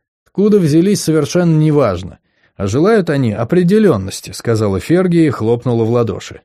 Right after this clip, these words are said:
"Сядьте все! И ты, прекрасная Эротана, тоже.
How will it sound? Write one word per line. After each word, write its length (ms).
"Сядьте 640
все! 420
И 160
ты, 280
прекрасная 680
Эротана, 460
тоже. 460